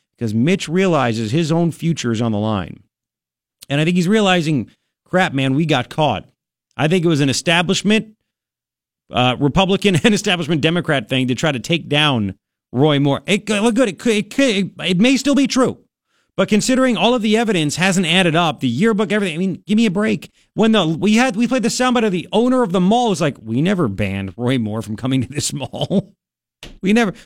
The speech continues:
we play it. We never did that." Takes a lot out of it, right? Yeah.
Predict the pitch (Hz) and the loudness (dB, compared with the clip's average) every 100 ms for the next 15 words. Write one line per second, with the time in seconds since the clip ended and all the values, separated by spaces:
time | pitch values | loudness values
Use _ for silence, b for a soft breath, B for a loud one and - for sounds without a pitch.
0 | B 247 233 294 226 196 262 247 202 123 | B -2 2 0 0 0 0 0 0 0
1 | 110 170 240 196 - _ _ _ _ _ | 0 2 2 0 -8 _ _ _ _ _
2 | _ _ _ _ _ _ _ _ _ _ | _ _ _ _ _ _ _ _ _ _
3 | _ _ _ - 160 160 175 175 175 180 | _ _ _ -2 0 2 0 2 2 2
4 | 165 117 107 131 180 - - - _ _ | 2 0 0 0 0 -2 -12 -16 _ _
5 | _ _ _ _ 110 104 95 | _ _ _ _ -4 -4 -4